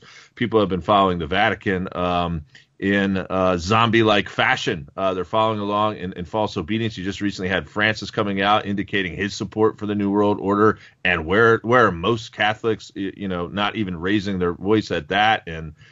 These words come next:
I mean, it's just cra-, it's craziness everywhere. Y-, y-, you just can't avoid the craziness. And, uh, could you provide, if you could, maybe some practical measures to co-, combating it? I mean, like, how,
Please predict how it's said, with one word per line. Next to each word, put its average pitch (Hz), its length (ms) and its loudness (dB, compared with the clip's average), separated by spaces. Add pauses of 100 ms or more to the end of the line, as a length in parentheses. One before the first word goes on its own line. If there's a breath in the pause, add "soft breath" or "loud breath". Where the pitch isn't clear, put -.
(180 soft breath)
I 113 60 -4
mean, 139 180 2
it's 143 100 -4
just 151 160 -4
cra-, - 140 -2
it's 120 240 0
craziness 139 500 0
everywhere. 104 520 -2 (100)
Y-, - 80 -6
y-, 104 40 -2
you 131 360 -4
just 139 180 -4
can't 139 220 0
avoid 113 340 2
the 87 80 -6
craziness. 85 640 -2
And, 90 220 -2 (300 loud breath)
uh, 95 360 4 (260)
could 143 140 4
you 143 140 4
provide, 127 680 4
if 120 220 -6
you 104 80 -4
could, 120 400 0
maybe 110 540 0 (260 soft breath)
some 101 480 -2
practical 107 960 0 (180)
measures 101 720 -2
to 95 140 -8
co-, - 300 -10
combating 92 560 0
it? 76 80 -8
I 60 60 -10
mean, 107 120 -2
like, 104 140 -2
how, 151 320 4